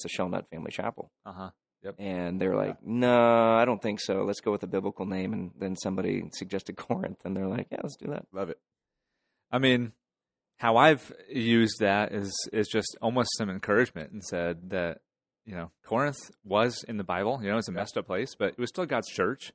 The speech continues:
Speaker 1: Exactly.
Speaker 2: And there's still
Speaker 3: Yeah.
Speaker 2: his people, and we
Speaker 3: Absolutely.
Speaker 2: don't, <laughs> we don't get it all right. We
Speaker 3: Nope.
Speaker 2: make mistakes, and we're still God's church.
Speaker 1: So one of the things
Speaker 3: All
Speaker 1: I
Speaker 3: right.
Speaker 1: love about
Speaker 3: We back-, we backtrack
Speaker 1: well, well,
Speaker 3: all the
Speaker 1: I'm, I'm
Speaker 3: time.
Speaker 1: gonna,
Speaker 2: All right.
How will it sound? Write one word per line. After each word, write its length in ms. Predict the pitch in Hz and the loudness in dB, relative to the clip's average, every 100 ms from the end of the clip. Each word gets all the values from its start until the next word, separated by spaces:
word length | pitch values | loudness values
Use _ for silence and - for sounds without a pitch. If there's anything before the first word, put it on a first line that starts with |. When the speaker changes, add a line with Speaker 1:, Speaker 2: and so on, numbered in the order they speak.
| _ | _
Speaker 1:
Exactly. 360 | - 98 98 | -6 -6 -6
Speaker 2:
And 80 | 92 | -10
there's 140 | 104 98 | -10 -12
still 120 | 107 | -10
Speaker 3:
Yeah. 40 | 98 | -12
Speaker 2:
his 60 | |
people, 320 | - 107 120 127 | -8 -4 -2 -2
and 140 | 92 | -2
we 180 | 98 113 | -4 -4
Speaker 3:
Absolutely. 240 | 104 110 104 | -4 -6 -6
Speaker 2:
don't, 500 | 113 117 - - 110 | -6 -6 -4 -4 0
<laughs> 0 | |
we 100 | 117 | 0
don't 200 | 143 113 | 2 0
get 160 | 110 | 0
it 80 | 98 | 0
all 160 | 87 90 | 0 0
right. 260 | 87 107 - | -2 -2 -4
We 100 | - | -10
Speaker 3:
Nope. 80 | 104 | -8
Speaker 2:
make 180 | 107 107 | -8 -10
mistakes, 420 | 110 110 127 - | -8 -4 -4 -4
and 120 | 101 92 | -8 -6
we're 80 | |
still 180 | 98 113 | -4 -2
God's 220 | 104 110 - | 2 2 2
church. 320 | 143 131 - _ _ _ | 0 0 -4 _ _ _
Speaker 1:
So 120 | - 135 | -2 2
one 140 | 135 | 4
of 60 | 151 | 4
the 20 | |
things 140 | 147 | 2
Speaker 3:
All 80 | 120 | 2
Speaker 1:
I 20 | |
Speaker 3:
right. 80 | 117 | 2
Speaker 1:
love 180 | 120 117 | 2 2
about 260 | 113 113 107 | 4 2 2
Speaker 3:
We 40 | |
back-, 180 | 107 90 | 0 0
we 140 | 104 | 0
backtrack 340 | 110 101 151 95 | 0 0 0 6
Speaker 1:
well, 260 | 147 120 | 8 8
well, 340 | - 87 107 101 | 6 2 4 2
Speaker 3:
all 60 | |
the 60 | 87 | 0
Speaker 1:
I'm, 180 | 104 113 | -2 -2
I'm 40 | |
Speaker 3:
time. 140 | - 110 | -2 -2
Speaker 1:
gonna, 120 | 107 | -2
Speaker 2:
All 80 | 98 | 2
right. 180 | 139 | 2